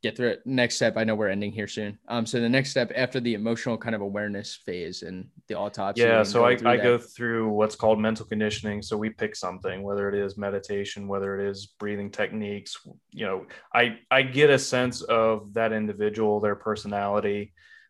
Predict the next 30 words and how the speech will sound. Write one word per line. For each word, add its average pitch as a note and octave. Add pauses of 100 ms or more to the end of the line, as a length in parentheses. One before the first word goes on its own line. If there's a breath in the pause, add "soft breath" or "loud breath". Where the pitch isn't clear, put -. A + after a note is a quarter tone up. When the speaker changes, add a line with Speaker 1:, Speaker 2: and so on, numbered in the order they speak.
Speaker 2:
what A2
would G#2+
be G#2+
best G2+
for G2
them, G2
what A2+
they're G2
already G2
doing. F#2
I -
have G2
to G2+
factor F#2+
that G#2
in F#2+
as F#2+
well. G2+
And G2+
we G#2
start A2+
to G#2
do G#2
something A2+
that's G2+
going G#2
to G#2+
aid G#2+
them G2
with F#2+